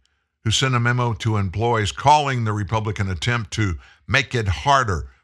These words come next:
for many underrepresented voters to exercise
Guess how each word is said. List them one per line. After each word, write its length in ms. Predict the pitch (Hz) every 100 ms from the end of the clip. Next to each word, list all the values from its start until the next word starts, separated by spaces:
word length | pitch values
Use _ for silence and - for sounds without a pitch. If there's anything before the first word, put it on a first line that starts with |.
| _
for 120 | 110
many 400 | 110 120 117 - 117
underrepresented 1040 | 117 107 104 101 101 104 87 104 92 85 82
voters 460 | 92 107 101 87 - - -
to 180 | 117 127
exercise 800 | 151 - 131 151 135 131 123 101